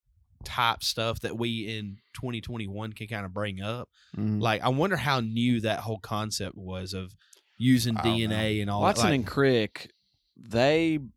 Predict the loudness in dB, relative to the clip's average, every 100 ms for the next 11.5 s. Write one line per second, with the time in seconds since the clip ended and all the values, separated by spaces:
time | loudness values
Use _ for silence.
0 | _ _ _ _ _ -16 -8 -4 -4 -2
1 | 2 4 4 2 0 0 2 4 2 0
2 | 0 0 0 0 -2 -4 -8 -6 -2 -2
3 | -4 -8 -2 0 0 -2 -4 -4 -4 -6
4 | -6 -4 -4 -6 -6 -4 -4 -4 -4 -4
5 | -4 -6 -8 -12 -20 -20 _ -6 -6 -6
6 | -2 2 2 0 -4 -2 -2 -6 -12 _
7 | _ -8 -2 0 0 -2 -2 -2 -2 -4
8 | -8 -10 -16 -20 -10 -8 -6 -6 -8 -8
9 | -8 -12 -14 -16 -20 -20 -20 _ _ -10
10 | -8 -4 -4 -2 -4 -4 -12 -18 -10 -2
11 | 0 -2 -6 -12